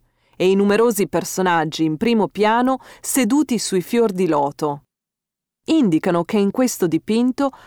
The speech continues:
Baisha Jaguru sta seduto nella sua terra pura e immacolata, o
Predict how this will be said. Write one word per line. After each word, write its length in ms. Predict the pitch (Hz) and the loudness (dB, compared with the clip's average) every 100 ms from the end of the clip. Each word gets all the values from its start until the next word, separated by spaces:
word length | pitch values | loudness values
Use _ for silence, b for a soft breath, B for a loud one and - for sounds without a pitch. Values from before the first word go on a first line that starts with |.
| B | B
Baisha 460 | 170 220 240 - | 0 0 2 0
Jaguru 580 | 175 170 147 220 269 302 - | -2 -2 -2 -2 0 -2 -6
sta 240 | - - | -8 -2
seduto 580 | 262 240 202 254 254 262 - | -2 0 0 0 0 -4 -2
nella 280 | 202 196 | 0 2
sua 260 | 190 - 233 | 0 0 0
terra 440 | - 165 160 160 | 2 0 0 -4
pura 500 | 160 - 320 320 320 - | -6 -2 2 2 2 -2
e 140 | - 254 | -2 0
immacolata, 880 | 240 226 - 190 147 139 - 143 - _ _ _ _ | 2 0 0 0 0 -2 -6 -8 -8 _ _ _ _
o 240 | - 226 | 0 0